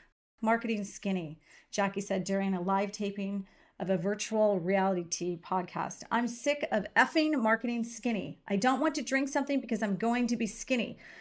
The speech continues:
So F you, Bethany, F you, <laughs> skinny brand. That's how I feel." Frankel's reps at page six, in response, "Bethany has a personal experience with this topic and speaks about it in detail in her book, Naturally Thin."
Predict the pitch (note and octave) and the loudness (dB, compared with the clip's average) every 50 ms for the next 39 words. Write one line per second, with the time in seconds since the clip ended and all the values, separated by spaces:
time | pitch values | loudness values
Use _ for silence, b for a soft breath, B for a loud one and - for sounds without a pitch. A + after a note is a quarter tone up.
0 | B B B - B3+ A#3 A3 A3 - - C4 D4 E4 E4 - - - - A3 B3+ | B B B 4 6 6 6 6 6 8 8 8 8 8 4 -2 -6 0 2 4
1 | C#4 C4 G#3+ E3+ G#3+ G3+ F#3+ - A3 G#3+ A3 A3+ - - A#3+ D4 D#4 D4+ D4+ A3+ | 4 6 4 4 4 4 2 2 0 -2 -2 -2 2 6 6 6 6 6 0 -4
2 | G#3 A#3 C#4 - - - C4 A#3+ A3+ G#3 - - - A#3 A3+ A3 G3+ F#3+ G#3+ G#3 | -4 -4 -4 -4 -2 0 2 4 4 2 2 0 0 0 0 0 0 0 0 0
3 | G3+ G3+ G#3+ A3+ A3+ B B B B B B B B - B3 B3+ C4 B3+ - B3 | 2 2 0 0 -2 B B B B B B B B 8 8 8 8 6 4 4
4 | A3 G#3+ G3+ G3+ G3 G3 - G#3+ G3 - - - - - B3 B3+ C4+ C4+ C#4 C#4 | 4 6 4 4 2 0 0 0 0 0 0 -4 -4 -2 -2 0 0 0 0 -2
5 | C4 A3+ G3 G#3 G3+ F#3+ F#3+ F#3+ - - F3 - G#3 A3 A3+ G#3+ - - F#3+ F#3 | -2 2 4 6 6 6 6 4 0 -8 -6 -2 0 0 0 0 -2 -2 -2 -2
6 | F#3 - - - G#3+ G3 G3 G3 - - G3+ F#3+ F#3+ F#3+ F#3+ - A#3 B3 A#3+ - | -4 -4 -6 -6 -4 -2 -2 -4 -2 -2 0 0 0 -2 0 0 0 0 0 0
7 | - D4 C#4 B3+ - A3 - - A#3 A3+ A#3 A#3 A3 G3+ - - - A#3 A3+ G#3 | -2 0 0 0 0 -2 -2 -2 -4 -2 -2 -4 -4 -6 -6 -4 -2 -2 0 0
8 | G3+ G3 - - F#3+ F#3+ - F#3+ F#3+ - - F3+ F3 F3 G3 G3+ G3+ - G3+ F#3+ | -2 -4 -2 -4 -4 -2 -2 -4 -4 -4 -4 -4 -4 -2 -4 -4 -4 -4 -6 -6
9 | - - - B3 A#3+ - - F#3+ G3+ G3 G3+ G3 - G#3 G3+ F#3 - A#3+ C4+ C#4+ | -6 -4 -6 -6 -6 -4 -4 -2 0 0 0 0 0 -2 -2 -2 0 0 -2 0
10 | C4+ - A3 G3 F#3+ G3 F#3 F#3 F#3+ E3 E3+ - B3 A#3+ A3 A3 - b b b | 0 0 0 2 2 0 0 0 0 -2 -2 0 0 0 0 0 -4 b b b
11 | b G#3+ G#3 G3 G3 - G#3+ A3+ A#3 A3+ A#3 F4 E4+ B3 F3 D#3+ | b -2 -2 0 -2 -2 0 0 0 0 2 0 0 0 0 -4